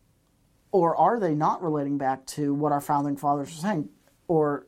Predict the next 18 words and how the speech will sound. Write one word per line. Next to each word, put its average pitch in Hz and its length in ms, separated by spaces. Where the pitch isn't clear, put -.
to 147 640
natural 151 400
law? 165 320
Are 190 160
they 208 120
preaching 165 460
community 156 720
or, 147 220
or 147 240
some 165 520
general 175 560
idea 151 540
over 156 640
the 156 120
rights 147 300
of 147 60
the 143 120
individual? 135 680